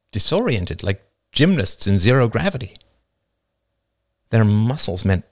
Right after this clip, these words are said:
nothing. There was no resistance, and therefore no strength, no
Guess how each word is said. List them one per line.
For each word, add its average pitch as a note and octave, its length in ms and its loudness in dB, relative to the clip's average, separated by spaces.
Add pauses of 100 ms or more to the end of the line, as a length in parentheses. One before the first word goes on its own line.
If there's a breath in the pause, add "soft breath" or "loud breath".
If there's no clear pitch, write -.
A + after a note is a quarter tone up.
(220)
nothing. - 540 -8 (1040)
There A#2 100 2
was G#2 140 2
no G2 160 2
resistance, - 760 -4 (320)
and G2 100 0
therefore F#2 440 2 (160)
no A#2+ 60 2
strength, - 420 0
no G2 180 2